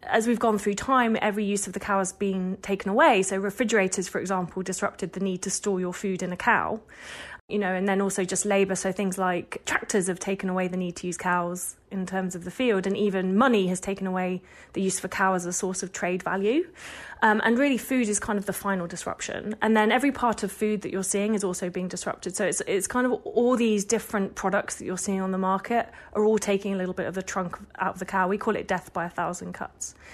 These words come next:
And I would say the one thing as well about the cow is we talk about a protein disruption across everything. It just happens that the cow is the most inefficient way of producing protein. And when you have a model as inefficient as the cow, that is prone to disruption.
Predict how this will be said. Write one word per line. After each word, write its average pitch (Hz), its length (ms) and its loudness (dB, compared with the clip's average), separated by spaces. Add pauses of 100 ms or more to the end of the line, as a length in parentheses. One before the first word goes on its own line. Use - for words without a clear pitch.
(420)
And 254 100 6
I 285 60 8
would 339 160 6
say 302 200 6
the 240 120 2
one 247 180 2
thing 247 160 0
as 240 120 -2
well 240 120 2
about 247 200 2
the 247 60 -4
cow 247 280 2
is 254 240 2 (280)
we 269 140 4
talk 311 140 4
about - 160 4
a - 80 2
protein 208 340 2
disruption 214 400 -2
across 202 320 -4
everything. 262 500 0
It - 160 -4
just 240 220 0
happens 208 520 0
that - 80 -12
the 190 80 -4
cow 196 340 2
is 190 200 -4
the 208 160 -2
most 196 340 0
inefficient 190 520 -6
way 175 140 -4
of 175 80 -6
producing 185 480 -4
protein. 180 560 -8 (340)
And 208 100 0
when 247 120 4
you 262 80 4
have 254 100 2
a 233 60 4
model 208 260 2
as 202 140 0
inefficient 196 500 -4
as 175 140 -6
the 175 100 -8
cow, 202 540 2
that 190 180 4
is 185 100 -2
prone 185 340 -4
to - 100 -12
disruption. - 720 -10